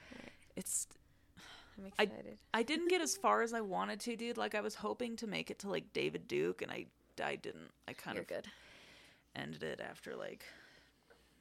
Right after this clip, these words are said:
Speaker 2: Martin Luther King, basically. So, <laughs> all right. It's the Klan again.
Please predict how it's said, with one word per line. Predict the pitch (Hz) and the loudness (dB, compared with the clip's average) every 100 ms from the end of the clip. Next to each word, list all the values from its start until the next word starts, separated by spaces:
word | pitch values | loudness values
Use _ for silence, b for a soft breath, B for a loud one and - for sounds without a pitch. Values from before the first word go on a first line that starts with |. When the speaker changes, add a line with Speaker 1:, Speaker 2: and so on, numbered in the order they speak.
| - | -12
Speaker 2:
Martin | - - - | -12 -10 -12
Luther | - - | -14 -14
King, | - - 220 | -14 -12 -10
basically. | - - - - 62 - 202 | -8 -8 -8 -8 -8 -8 -4
So, | - 185 151 120 - - | 0 4 6 4 2 -10
<laughs> | _ - | _ -4
all | 90 | 0
right. | 80 71 - B B B B B B B | 2 0 -4 B B B B B B B
It's | - | -8
the | 180 | -6
Klan | - 196 165 151 165 B B | 0 2 4 4 0 B B
again. | 175 175 165 139 147 | -4 0 0 -2 -4